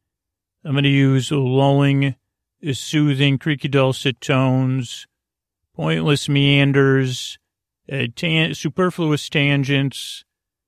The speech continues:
uh, like, uh, uh, other stuff. I don't, that I forget, forget, natural, for-, organic forgetfulness.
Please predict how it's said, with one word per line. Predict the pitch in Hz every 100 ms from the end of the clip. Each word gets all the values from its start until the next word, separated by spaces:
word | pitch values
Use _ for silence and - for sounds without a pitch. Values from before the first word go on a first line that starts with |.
| _ _ _ _ -
uh, | 123 127 127 127 127 127 127 117 123 127 131 131 139 127
like, | 131 117 101 139
uh, | 127 127 117 _ _ _ -
uh, | 135 127 135 139 147
other | 147 165
stuff. | - - 127 120 -
I | 131
don't, | 139 135 131
that | 135
I | 131
forget, | - 131 151 151
forget, | 160 151 175 -
natural, | 160 156 160 170 175
for-, | - 147 139
organic | 151 143 165 175 -
forgetfulness. | 147 131 156 185 - 131 135 127 - -